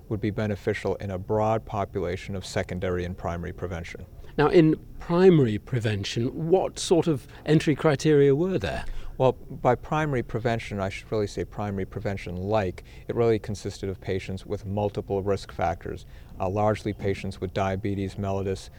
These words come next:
Speaker 1: but also other risk factors such as high blood pressure,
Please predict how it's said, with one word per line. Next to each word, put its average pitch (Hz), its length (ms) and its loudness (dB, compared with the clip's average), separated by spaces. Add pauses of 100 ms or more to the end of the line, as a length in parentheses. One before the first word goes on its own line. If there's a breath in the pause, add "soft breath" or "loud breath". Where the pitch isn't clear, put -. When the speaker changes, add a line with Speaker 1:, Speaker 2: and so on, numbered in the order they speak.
(140 loud breath)
Speaker 1:
but 117 100 0
also 110 340 2
other 113 260 2
risk 101 260 -4
factors 95 420 -6
such 95 160 -12
as 92 80 -12
high 92 160 -2
blood 92 300 -4
pressure, 95 400 -6